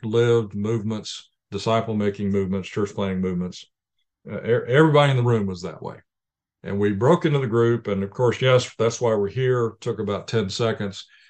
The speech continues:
And then we, the group I was in, the table I was at, we wandered around for about ten minutes on the date. And finally, one of the guys said, "You know, I think that date's too long." Of course, we were all kind of going, "Well, it's kind of short, twenty thirty."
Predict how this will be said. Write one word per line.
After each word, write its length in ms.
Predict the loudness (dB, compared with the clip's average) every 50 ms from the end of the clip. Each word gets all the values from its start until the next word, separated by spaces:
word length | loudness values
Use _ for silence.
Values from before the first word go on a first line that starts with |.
| _ _ -4
And 180 | -2 0 2
then 240 | 4 4 4 4 4
we, 440 | 4 2 2 2 0 0 -2 -6 -8 -10 -10 -12 -12 -8
the 80 | -6 -2
group 320 | 2 4 4 4 4 2 -4 _ _ -4
I 160 | 0 0 2
was 180 | 2 2 2
in, 160 | 0 0 0 -2
the 60 | -4
table 380 | -2 -2 -2 -2 0 0 -2
I 100 | 0 0
was 200 | -2 -2 -2 -2
at, 240 | -2 -2 -2 -2 -4 -10 _ _ _ _ _ _ _ _ _
we 220 | -4 0 2 2 2
wandered 420 | 2 2 2 2 0 -2 -2 -4
around 260 | -4 -4 -4 -4 -4
for 120 | -6 -6 -8
about 240 | -8 -8 -8 -8
ten 220 | -8 -6 -4 -4 -4
minutes 560 | -4 -4 -4 -6 -6 -8 -10 -14 -16 -16 -16 -14
on 160 | -10 -8 -8
the 60 | -8 -8
date. 360 | -8 -10 -10 -12 -14 _ -20 -20 _ _ _ _ _ _ _ _ _ _ _ _ _ _ _ _ _ _ _ _ _
And 140 | -14 -12 -8
finally, 320 | -4 -2 0 0 0 0
one 120 | 0 -2 -2
of 40 | -2
the 80 | -2
guys 360 | -2 -2 -2 -4 -4 -6 -6
said, 280 | -6 -6 -4 -4 -4 -4
"You 80 | -6 -6
know, 320 | -4 -6 -6 -6 -8 -12 _ _ _ _ _ _ _ _ _
I 160 | -12 -10 -8
think 180 | -6 -6 -6 -6
that 160 | -6 -6 -6
date's 300 | -6 -8 -8 -10 -12 -12
too 160 | -10 -8 -8
long." 320 | -6 -8 -8 -10 -12 -16 -20 _ _ _ _ _ _ -14
Of 120 | -14 -14
course, 340 | -8 -6 -6 -6 -4 -6 -10 -14 -18 -20 -20 -20 _ _
we 120 | -2 2
were 100 | 4 4
all 180 | 6 4 4 4
kind 140 | 2 0 0
of 80 | 0
going, 160 | -2 -2 -2 -2
"Well, 280 | -2 -2 -2 -2 -2
it's 160 | -4 -6 -8
kind 220 | -8 -6 -4 -4 -4
of 80 | -4
short, 380 | -4 -2 0 0 2 0 -2 -4
twenty 240 | -6 -6 -4 -4 -4
thirty." 360 | -4 -2 -2 -2 -2 -4 -8